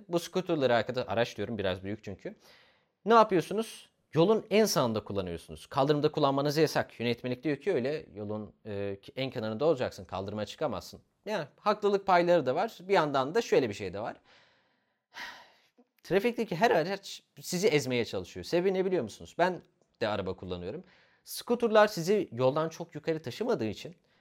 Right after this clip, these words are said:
yine bir araç tedirgin oluyor sizi sadece böyle vatandaş boyutunda bir şey olarak gördüğünde veya fark edemeyebiliyor. Vatandaş mı, scooter'lı mı fark edemeyebiliyor. Hem sürücü tedirgin hem de sizi tedirgin oluyorsunuz. Ve işte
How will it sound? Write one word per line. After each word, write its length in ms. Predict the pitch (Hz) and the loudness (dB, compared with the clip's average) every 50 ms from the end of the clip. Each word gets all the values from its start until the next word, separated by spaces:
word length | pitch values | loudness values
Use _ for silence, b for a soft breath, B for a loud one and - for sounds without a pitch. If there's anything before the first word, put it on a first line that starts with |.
| _ _ _ _ _ _ _ | _ _ _ _ _ _ _
yine 240 | - 143 208 233 233 | -2 4 6 6 8
bir 180 | 214 196 151 175 | 6 8 8 8
araç 340 | 170 180 196 - - - _ _ | 8 8 6 0 -6 -14 _ _
tedirgin 420 | - - 151 135 170 156 156 180 147 | -6 -4 2 2 2 4 4 4 4
oluyor 240 | 117 101 101 95 | 2 0 0 -2
sizi 160 | 92 98 110 92 | -4 -4 -6 -6
sadece 340 | - 127 120 110 92 101 | -2 -2 -2 0 0 -2
böyle 160 | 98 101 101 90 | -2 -2 -2 -2
vatandaş 560 | 101 101 - 104 104 101 95 - - - - _ - | -4 -4 -4 -6 -6 -6 -6 -6 -8 -16 -16 _ -6
boyutunda 380 | 107 110 101 - 104 95 92 | -6 -6 -6 -6 -6 -8 -6
bir 60 | 90 92 | -6 -6
şey 160 | - 113 95 | -6 -6 -4
olarak 280 | 92 92 90 87 - | -4 -4 -6 -8 -8
gördüğünde 420 | - 92 90 85 87 87 85 90 98 | -8 -8 -8 -8 -8 -10 -10 -4 0
veya 280 | 135 156 170 185 175 | 4 6 6 6 6
fark 380 | 139 - - 143 135 139 139 - | 4 -4 -8 -8 -8 -8 -6 -6
edemeyebiliyor. 720 | 175 170 175 170 160 151 151 143 127 117 104 110 113 101 85 - _ _ _ _ _ _ _ _ _ _ _ _ _ _ - | -4 -2 -2 0 0 0 0 0 -2 -4 -6 -6 -6 -6 -8 -12 _ _ _ _ _ _ _ _ _ _ _ _ _ _ -8
Vatandaş 640 | 104 107 - 123 113 117 120 123 123 123 - - - | -8 -8 -6 -6 -6 -4 -2 0 -2 -2 -2 -6 -6
mı, 280 | 117 117 117 113 113 113 | -4 -2 -2 -2 -2 -4
scooter'lı 580 | - - 113 - 123 120 - 131 117 113 120 | -8 -14 -14 -12 -12 -10 -8 -8 -6 -6 -6
mı 100 | 123 131 | -6 -8
fark 360 | 127 - - 120 120 120 - | -8 -8 -8 -8 -8 -8 -8
edemeyebiliyor. 680 | 143 143 160 165 147 135 139 143 131 123 117 110 95 - - b b b b b b b | -6 -4 -2 -2 0 0 0 0 0 0 -4 -6 -6 -8 -18 b b b b b b b
Hem 220 | b 202 233 233 | b 2 2 2
sürücü 320 | 208 - 208 196 185 190 202 | 2 0 0 0 0 -2 -2
tedirgin 540 | - 226 190 208 208 196 214 220 226 190 - | 0 0 2 2 2 2 2 -4 -4 -6 -6
hem 140 | - 185 208 | -2 0 0
de 60 | 214 | 0
sizi 240 | 208 - 202 196 190 | 0 0 -4 -4 0
tedirgin 380 | - 220 190 202 196 196 202 | 0 0 0 0 -2 -2 0
oluyorsunuz. 520 | 202 196 190 196 185 185 190 196 190 185 - b b b b b b - | 0 2 2 2 0 0 -4 -10 -10 -10 -12 b b b b b b 6
Ve 120 | 214 214 | 6 6
işte 380 | 208 208 - 220 208 190 139 | 6 6 6 6 6 6 4